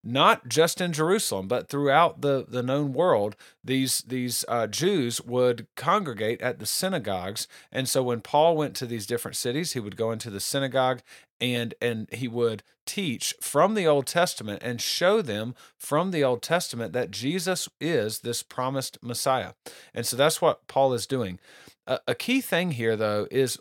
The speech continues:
Paul reasoned with them from the Scriptures.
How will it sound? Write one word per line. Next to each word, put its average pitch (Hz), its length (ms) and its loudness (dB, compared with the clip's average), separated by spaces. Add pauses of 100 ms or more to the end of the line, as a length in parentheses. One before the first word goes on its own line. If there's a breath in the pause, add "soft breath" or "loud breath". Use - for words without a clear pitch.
Paul 175 520 4
reasoned 156 580 -2
with 110 240 -2
them 104 360 -6 (320)
from 190 680 0
the 135 160 -2
Scriptures. - 880 -4